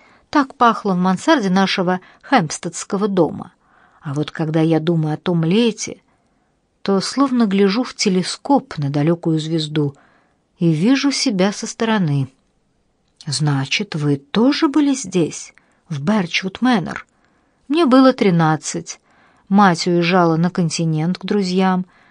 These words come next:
а меня хотела отправить к деду и бабке в Бичворд. Но Эдвард пригласил меня поехать с ним и всей его компанией в Берчвуд. Конечно, я была в восторге. Как это было? Лето, жара.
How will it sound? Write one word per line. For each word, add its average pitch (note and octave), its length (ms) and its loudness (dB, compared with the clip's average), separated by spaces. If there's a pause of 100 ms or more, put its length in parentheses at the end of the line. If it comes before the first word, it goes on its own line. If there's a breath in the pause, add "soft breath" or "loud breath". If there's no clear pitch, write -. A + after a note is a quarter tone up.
(320 soft breath)
а F3+ 100 0
меня C#4+ 260 4
хотела B3 480 2
отправить A3+ 640 -2
к F#3 100 0
деду F3+ 380 2
и G#3 80 4
бабке - 540 -4
в - 100 -14
Бичворд. - 720 -6 (540)
Но F3 280 2
Эдвард A#3+ 420 2
пригласил G3 440 2
меня G3 240 2
поехать G3 480 0
с - 140 -6
ним D#4 220 2 (340 loud breath)
и A3+ 100 4
всей E4+ 240 4
его A#3+ 140 4
компанией G3+ 580 2
в D3 100 -6
Берчвуд. - 680 -8 (260)
Конечно, C#3+ 460 -2
я F3+ 160 4
была G#3+ 240 4
в G#3+ 80 -2
восторге. - 800 -4 (760)
Как - 180 -2
это E3+ 220 -2
было? A3 380 -2 (800)
Лето, B3+ 540 4 (140)
жара. D3+ 540 0